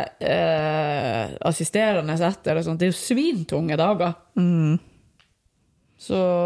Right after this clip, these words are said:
Speaker 1: det er jo deilig når det er over.
Speaker 2: Ja.
Speaker 1: Ja. Men det er klart, man må jo, skal det, man utvikle seg, så må man jo pushe grensene litt. Du må ha det tungt noen gang, og du må kjenne deg litt ødelagt av og til.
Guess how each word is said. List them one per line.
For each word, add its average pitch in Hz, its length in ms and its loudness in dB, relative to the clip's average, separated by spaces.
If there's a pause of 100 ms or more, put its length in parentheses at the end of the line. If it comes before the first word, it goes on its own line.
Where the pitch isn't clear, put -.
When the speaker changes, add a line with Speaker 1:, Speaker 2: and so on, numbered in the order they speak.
(120)
Speaker 1:
det 180 80 0
er 180 80 2
jo 202 80 -2
deilig 190 240 -2
når 160 140 -2
det 160 100 0
er 165 80 2
over. 180 240 -2 (460)
Speaker 2:
Ja. - 80 -2 (220)
Speaker 1:
Ja. 175 160 0 (880)
Men 196 100 0
det 196 60 2
er - 40 -12
klart, 185 160 0
man 175 160 2
må 196 220 2
jo, 165 200 0
skal 190 380 -2
det, 156 140 -2
man 160 480 0
utvikle 190 400 -2
seg, 156 160 0
så 170 120 0
må 156 160 0
man 196 280 0
jo 156 100 -2
pushe 175 320 -2
grensene 175 380 -2
litt. - 160 -8 (680)
Du 202 60 2
må 208 200 2 (100)
ha 170 180 2
det 165 140 0
tungt 165 280 -4
noen - 160 -6
gang, 165 240 -2
og 180 140 -4
du 180 80 0
må 190 200 2 (760)
kjenne 180 320 0
deg 156 160 0
litt 160 180 -2
ødelagt 160 380 -2
av 160 160 -2
og - 80 -6
til. 160 120 -4